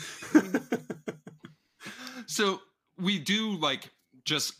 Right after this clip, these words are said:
Speaker 2: for a little bit of exposition for those who might just be tuning in and are like, "What the hell are they talking about?" We roll up to some, like, big premiere. It might be a concert. It might be a movie. Who knows? Uh, but we see the Gemmobile,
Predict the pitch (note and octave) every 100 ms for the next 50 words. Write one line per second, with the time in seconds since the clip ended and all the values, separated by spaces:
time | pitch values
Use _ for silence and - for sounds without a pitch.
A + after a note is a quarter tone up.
0 | - C#3 C3 B2+ C3+ D#3+ D3 B2 C3 A#2
1 | A2+ - G2+ B2+ B2 G#2 G#2+ G2+ G#2+ G#2
2 | G#2 A#2 G2 G2+ - G2+ - F2+ - G2+
3 | G2 F#2+ F#2 F#2 F#2+ F#2 - G2 G#2 -
4 | G2 G#2 F#2+ F#2+ F#2+ G2+ G2 G#2 - G#2
5 | F#2 F#2+ - - _ - F3+ G3 E3+ A#3+
6 | D4 - - C3 D#3 C#3+ C3+ A2 C3+ A2
7 | A2 G2+ B2 G#2 F2+ - C#3 G3+ A3+ A3+
8 | C3 - - F2+ - A#2 A#2 A2+ G2+ G2+
9 | - G2+ F#2+ F#2+ F#2+ C3+ C#3+ - E3 D#3
10 | D3+ C#3 G#2 - - - - B2 A2+ -
11 | C3 C#3 - G#3 D#3 A#2 A2+ C3 D#3 C3
12 | F2+ F#2 E2+ G2+